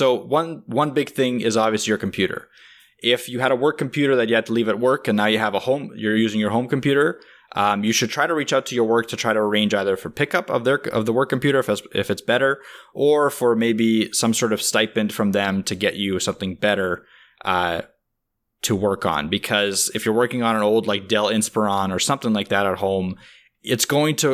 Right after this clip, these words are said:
affect your productivity, and the company should know that and should try to help you with that. Now, if you're a freelancer or just, like, you know, starting up web development,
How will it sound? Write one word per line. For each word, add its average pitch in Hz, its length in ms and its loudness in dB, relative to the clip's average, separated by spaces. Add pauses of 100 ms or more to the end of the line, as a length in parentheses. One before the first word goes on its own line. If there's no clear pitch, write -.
(100)
affect - 320 -4
your 120 60 -4
productivity, 117 680 0
and 117 120 2
the 104 60 -2 (120)
company 120 280 2
should 101 280 -2
know 123 200 4
that 156 380 -2 (500)
and 107 200 0
should 107 180 0
try 110 200 2
to 101 240 0
help 101 360 -2
you 98 100 -2
with 85 180 -2
that. - 360 -4
Now, 107 200 2
if 104 100 -4
you're 110 160 2
a 95 180 -2
freelancer 127 800 0
or 95 320 2
just, - 240 -6
like, 90 160 -2
you 95 60 0
know, 90 100 -4
starting 104 320 0
up 95 160 -4
web 139 160 0
development, 107 460 0